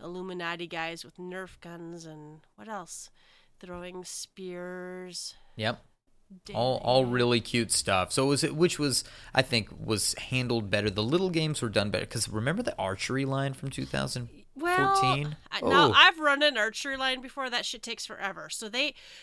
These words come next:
Speaker 1: they did really good this time, and everything had at least four people up at a time, and the event
Speaker 2: Mm-hmm.
Speaker 1: itself didn't take more than a minute. So those
Speaker 2: Ah,
Speaker 1: li-,
Speaker 2: yeah.
Speaker 1: even the longer lines where it was, like, outside of where they had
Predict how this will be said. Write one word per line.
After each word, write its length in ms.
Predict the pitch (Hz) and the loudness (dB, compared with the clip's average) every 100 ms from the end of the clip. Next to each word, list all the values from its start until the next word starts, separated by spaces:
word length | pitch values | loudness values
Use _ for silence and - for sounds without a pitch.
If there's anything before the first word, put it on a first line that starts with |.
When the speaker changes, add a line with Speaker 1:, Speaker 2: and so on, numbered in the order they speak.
| - | -8
Speaker 1:
they 220 | 220 330 | -2 0
did 160 | 381 339 | 2 0
really 260 | 294 294 247 | 0 -2 -2
good 200 | 254 220 | -6 -4
this 180 | 254 | -6
time, 340 | - 277 269 277 | -4 -4 -2 -2
and 320 | 220 220 214 | -2 -2 -2
everything 460 | 214 233 302 320 277 | -2 -4 -6 -8 -6
had 140 | 226 | -4
at 140 | 214 | -6
least 300 | 196 214 240 | -6 -8 -10
four 220 | - 240 226 | -10 -12 -12
people 320 | 240 233 226 - | -14 -14 -16 -8
up 160 | 202 220 | -6 -6
at 120 | 190 | -10
a 60 | |
time, 480 | 180 190 190 202 294 - - - - | -10 -8 -6 -6 -8 -14 -20 -20 -10
and 140 | 208 | -6
the 80 | 208 | -2
event 280 | 196 226 220 | -2 -2 -2
Speaker 2:
Mm-hmm. 80 | 190 | -2
Speaker 1:
itself 520 | 185 240 220 233 - 185 | -2 0 0 0 -4 -8
didn't 380 | 220 220 208 - | -6 -4 -6 -8
take 400 | - 202 190 190 | -8 -6 -8 -10
more 260 | 180 175 | -10 -10
than 160 | 165 170 | -8 -10
a 40 | |
minute. 440 | 165 143 - - - - - - | -10 -12 -14 -16 -16 -18 -20 -12
So 180 | - | -8
those 240 | 208 311 359 | -4 -2 0
Speaker 2:
Ah, 200 | - 320 | 4 4
Speaker 1:
li-, 80 | 92 | 2
Speaker 2:
yeah. 100 | 247 | -2
Speaker 1:
even 240 | 294 320 | -4 -4
the 80 | 320 | -4
longer 440 | 247 208 233 269 240 | -2 -2 -2 -4 -4
lines 360 | 202 214 226 | -2 -2 -6
where 120 | 220 | -8
it 60 | - | -8
was, 120 | 196 | -8
like, 140 | 196 - | -10 -8
outside 720 | 196 202 - - 175 190 214 | -6 -6 -6 -2 0 0 -2
of 320 | 208 226 214 | -4 -4 -6
where 300 | 208 220 220 | -8 -4 -4
they 160 | 214 208 | -4 -4
had 240 | 196 190 | -6 -10